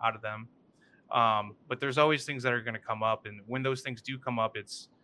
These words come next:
it's hard not to get emotional, but you, you gotta approach it with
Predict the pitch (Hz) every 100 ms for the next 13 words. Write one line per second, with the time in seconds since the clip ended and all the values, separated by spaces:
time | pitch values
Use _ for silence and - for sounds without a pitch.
0 | _ - 127 - 156 127 120 127 - -
1 | 151 151 151 - 160 127 120 - _ _
2 | _ _ _ _ _ 131 120 120 _ -
3 | 123 143 135 139 135 135 120 120 113 _
4 | _ _ _ _ 113 117